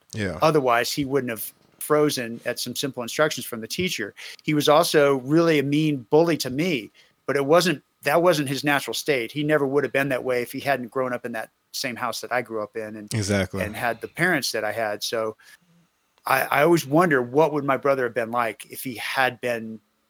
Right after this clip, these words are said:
Speaker 2: raised by loving parents? What would I have been like, you know?
Speaker 1: Yeah, and
Speaker 2: So
Speaker 1: it's,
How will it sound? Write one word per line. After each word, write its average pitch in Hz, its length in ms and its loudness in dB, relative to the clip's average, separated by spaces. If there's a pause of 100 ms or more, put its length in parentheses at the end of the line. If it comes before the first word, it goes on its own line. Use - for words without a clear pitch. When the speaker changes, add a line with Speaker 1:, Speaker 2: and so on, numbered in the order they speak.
(320)
Speaker 2:
raised 135 420 0
by 120 140 -2
loving 113 280 -6
parents? - 560 -10
What 127 120 -2
would 123 100 -2
I 127 140 2
have 120 120 -4
been 107 180 -12
like, 101 260 -12 (180)
you - 80 -20
know? 107 200 -18 (300)
Speaker 1:
Yeah, 95 220 -4
and 107 140 0
Speaker 2:
So 104 40 2
Speaker 1:
it's, - 580 -6